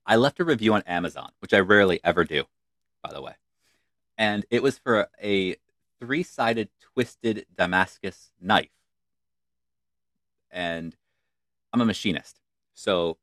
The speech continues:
instantly this stupid thing looks like a really fancy drill bit. <laughs>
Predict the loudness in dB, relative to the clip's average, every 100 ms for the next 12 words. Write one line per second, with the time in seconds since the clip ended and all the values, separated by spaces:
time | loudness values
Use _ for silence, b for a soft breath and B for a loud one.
0 | _ -4 -4 -2 -4 -4 -4 -6 -4 -4
1 | -4 -8 -10 -6 -4 -4 _ _ -10 -6
2 | -8 -10 -6 -4 -4 -6 -8 -8 -8 -20
3 | -12 -10 -8 -10 -14 _ _ _ _ _
4 | _ -4 -2 -2